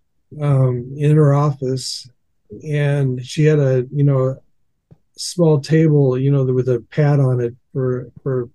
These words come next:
patient to sit on. And, and he lay down there, and she sewed him up, and he just has a small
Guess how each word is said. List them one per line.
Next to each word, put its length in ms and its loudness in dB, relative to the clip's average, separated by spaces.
patient 480 -2
to 120 -16
sit 260 -2
on. 300 -2
And, 340 0
and 220 -2
he 180 4
lay 220 8
down 320 6
there, 260 4
and 120 2
she 280 -2
sewed 340 2
him 220 6
up, 260 0
and 180 0
he 160 4
just 300 0
has 180 0
a 80 -4
small 640 0